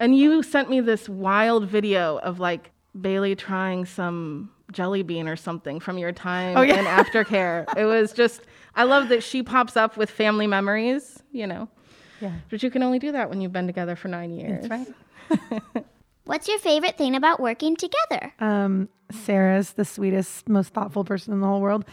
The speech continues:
Speaker 2: Can I give you an example? Okay, great. Um, yesterday, I was in the innovation workshop all day with the kids, and it was very cold outside.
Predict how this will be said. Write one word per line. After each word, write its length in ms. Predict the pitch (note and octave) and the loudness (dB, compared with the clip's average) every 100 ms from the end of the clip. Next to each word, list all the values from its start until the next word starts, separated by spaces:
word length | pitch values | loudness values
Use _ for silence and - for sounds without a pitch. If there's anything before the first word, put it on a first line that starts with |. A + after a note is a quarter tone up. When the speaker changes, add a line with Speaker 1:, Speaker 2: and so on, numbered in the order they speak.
| - | -8
Speaker 2:
Can 120 | - A3 | 4 6
I 80 | |
give 180 | G3 F#3+ | 6 6
you 80 | G3+ | 6
an 60 | F#3+ | 6
example? 520 | F#3 F#3 F3+ G#3 A3+ _ _ - - - | 6 4 2 0 -4 _ _ -20 -8 -2
Okay, 160 | G#3 F#3 | 2 2
great. 200 | G3 G#3 _ - - - | 2 -2 _ -20 -20 0
Um, 380 | A3 G#3 F#3+ G#3+ _ _ _ _ | 4 4 2 -2 _ _ _ _
yesterday, 840 | - G#3 G3+ - A#3 A3 A#3 C4 C4+ - - _ | 0 4 2 2 0 4 4 2 -2 -10 -20 _
I 320 | A3 G3 G3 | 2 4 6
was 260 | G3 G3 F3 | 6 4 2
in 220 | A#3 G3+ | 2 4
the 80 | G#3 | 4
innovation 480 | G3 F#3 F#3+ C#3 G3 | 4 4 2 0 -4
workshop 400 | F#3 - F#3+ - | -4 -2 -2 -2
all 260 | F#3+ F3+ F#3 | -4 -2 -2
day 160 | F#3+ F#3+ | -2 -2
with 100 | F#3+ | -2
the 60 | |
kids, 300 | G3 G3 G3+ | -2 -2 0
and 100 | G#3 | 0
it 60 | G#3+ | 0
was 180 | A3+ G#3+ | 0 -2
very 880 | F#3+ F3+ E3+ F#3 F#3 F#3 F#3 F#3+ | -2 -2 0 0 2 0 0 -2
cold 300 | F#3 F#3 F3+ | -4 -8 -6
outside. 640 | F#3+ G3 D#3+ A3+ A#3+ C#4 | -6 -6 -4 0 2 0